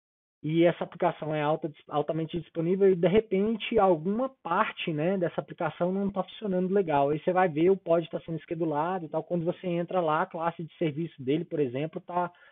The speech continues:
bustable, certo? Ou então tá, é, tá best effort, que é pior ainda, né? Porque eles são os primeiros a ser schedulados novamente, assim que o scheduler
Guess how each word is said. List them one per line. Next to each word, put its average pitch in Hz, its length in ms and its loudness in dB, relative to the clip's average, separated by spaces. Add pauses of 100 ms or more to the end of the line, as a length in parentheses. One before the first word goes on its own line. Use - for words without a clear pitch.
(120)
bustable, 135 800 2 (480)
certo? 139 340 0
Ou 143 200 4
então 156 320 -2
tá, 147 680 0
é, 120 840 -4 (180)
tá 131 80 -2
best 131 420 0
effort, 120 480 -2
que - 100 -10
é 131 40 -4
pior 131 360 -2
ainda, 131 380 -4
né? 113 160 -8 (800)
Porque 113 280 -6
eles 135 200 -2
são 139 120 -4
os 135 120 -8
primeiros 147 400 -2
a 170 100 2
ser 160 240 -2
schedulados 143 580 0
novamente, 139 520 -2 (160)
assim 135 380 -6
que 165 120 -6
o 165 80 -2
scheduler 143 640 -2